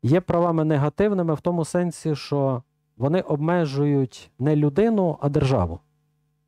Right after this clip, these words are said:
А для людини створюють простір, де вона може вільно вибирати,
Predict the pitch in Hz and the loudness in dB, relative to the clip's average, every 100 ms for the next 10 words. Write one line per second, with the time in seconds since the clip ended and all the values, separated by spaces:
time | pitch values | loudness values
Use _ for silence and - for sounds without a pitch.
0 | _ _ _ 135 143 147 143 139 202 220 | _ _ _ 0 4 4 4 4 4 4
1 | 202 - 180 175 165 151 - - 170 180 | 0 0 2 4 6 4 0 -2 0 0
2 | - 165 147 151 147 143 147 123 113 151 | 0 0 2 2 2 2 2 2 2 4
3 | 175 165 147 135 120 107 98 95 131 151 | 4 4 2 0 2 2 2 0 -4 -4